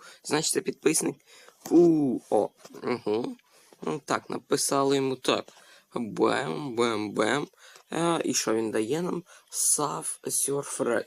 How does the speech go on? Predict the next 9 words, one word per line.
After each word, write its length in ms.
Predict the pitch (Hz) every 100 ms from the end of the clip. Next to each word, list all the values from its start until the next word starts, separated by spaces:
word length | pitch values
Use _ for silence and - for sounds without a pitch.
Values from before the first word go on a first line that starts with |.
| -
і 260 | 139 120 - - -
легі. 420 | 123 113 - - _ _ _ _ _
Угу. 360 | 151 135 139 131 _ _ _ _ _ _ _ _ - _ _ _ _ _ _ -
М, 320 | 135 127 113 -
так. 380 | - 113 - - - _ - _ _ _ _
О, 200 | 135 113 - -
дякую, 680 | 131 117 127 147 - 110 117
бро. 380 | 117 123 113 - _ - _ -
Дякую, 800 | 123 131 147 - 151 147 143